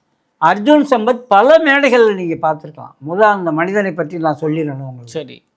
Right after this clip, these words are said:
Speaker 1: கோவை கலவரம் நடந்து அடிபட்டு இரத்த காயங்களோட மருத்துவமனையை நோக்கி ஓடி வராங்க ஜனங்க, கோவை மருத்துவமனை நோக்கி. மருத்துவமனை வாசல்லே வச்சு ஒரு ஆளை கொலை செய்த மிகப்பெரிய கொலைகாரன் தான் இவன்.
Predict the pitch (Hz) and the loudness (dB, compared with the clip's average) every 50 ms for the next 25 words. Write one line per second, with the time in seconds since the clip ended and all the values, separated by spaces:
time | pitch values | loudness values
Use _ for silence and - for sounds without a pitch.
0 | _ _ _ _ _ _ _ _ _ _ _ _ _ _ _ _ _ - 170 185 | _ _ _ _ _ _ _ _ _ _ _ _ _ _ _ _ _ 2 4 4
1 | 208 214 214 196 - 180 180 196 196 196 190 185 180 170 170 170 175 185 185 185 | 4 4 2 2 2 2 2 2 4 4 4 2 2 2 0 0 0 -2 -2 -2
2 | 180 202 208 214 190 165 160 165 190 196 175 - 185 165 147 - - 185 202 214 | -2 0 2 2 2 2 0 -2 -6 -6 -2 -2 -4 -4 -4 -4 -2 0 2 2
3 | 208 202 190 196 _ _ _ _ _ _ _ _ - 160 156 147 151 220 208 - | 2 2 -2 -8 _ _ _ _ _ _ _ _ -6 -6 -6 -2 0 -2 0 2
4 | 190 190 190 190 190 175 175 175 175 185 202 208 208 185 170 165 185 208 202 202 | 2 2 2 0 0 -2 0 2 2 4 4 4 2 2 2 2 2 2 2 2
5 | 220 196 190 190 180 180 185 202 185 175 180 175 190 220 247 247 240 220 202 185 | 0 0 0 -2 -2 -2 -4 -4 -4 -2 0 2 4 4 4 4 4 4 4 4
6 | 185 185 180 175 160 156 139 151 151 156 165 160 151 147 - _ - 180 190 196 | 4 2 2 0 -2 -4 -4 -4 -4 -4 -4 -4 -6 -8 -6 _ 2 2 2 2
7 | 185 165 156 160 165 175 170 - 175 165 156 151 151 147 143 151 156 156 151 - | 0 -2 -2 -2 -2 -2 -2 -2 -2 0 0 -2 -4 -4 -4 -6 -6 -6 -8 -12
8 | 139 - _ _ _ _ _ _ _ _ _ _ _ _ _ _ _ _ _ _ | -20 -20 _ _ _ _ _ _ _ _ _ _ _ _ _ _ _ _ _ _
9 | _ _ _ _ _ _ - 156 165 202 240 233 233 254 240 220 220 208 196 185 | _ _ _ _ _ _ -4 0 2 2 2 2 2 2 2 2 2 -2 -4 0
10 | 165 165 190 220 220 - 220 220 214 226 226 220 202 180 147 - 196 185 175 160 | 2 2 2 2 2 2 2 4 4 4 4 2 2 0 -2 -2 -2 0 2 2
11 | 160 151 160 175 185 175 - - 156 170 196 190 190 190 170 160 175 165 156 156 | 4 4 4 4 2 0 -2 0 0 0 0 0 -2 -4 -4 -2 -2 -4 -4 -4
12 | 139 160 156 - 175 180 185 175 - 165 165 180 190 180 180 175 160 151 143 143 | -6 -6 -6 -4 -4 -2 -2 -2 0 2 2 4 4 4 2 2 0 -2 -4 -6
13 | 147 143 139 123 113 104 | -6 -6 -8 -10 -14 -20